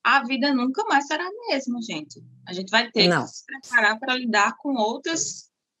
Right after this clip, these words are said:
Speaker 1: situações, outras apresentações de comportamentos de crianças, de adolescentes, de adultos, de idosos, enfim, né? Outros enfrentamentos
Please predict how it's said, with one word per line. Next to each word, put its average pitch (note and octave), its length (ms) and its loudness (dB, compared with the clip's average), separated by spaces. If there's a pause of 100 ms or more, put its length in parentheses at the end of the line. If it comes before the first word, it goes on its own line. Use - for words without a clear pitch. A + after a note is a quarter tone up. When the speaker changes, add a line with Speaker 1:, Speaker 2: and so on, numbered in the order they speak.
(160)
Speaker 1:
situações, A3 1160 -2 (240)
outras C#4 520 0
apresentações G#3 1300 -2 (160)
de F3+ 800 -4 (360)
comportamentos G#3+ 1120 0
de F3 140 -4
crianças, G3 680 0
de F3 80 -2
adolescentes, G#3+ 1000 -4 (380)
de D#3 80 -4
adultos, F3 540 -2
de D3+ 120 -6
idosos, F3 760 -2 (340)
enfim, F3 460 -4
né? E3 200 0
Outros G3+ 300 2
enfrentamentos C#4 1300 0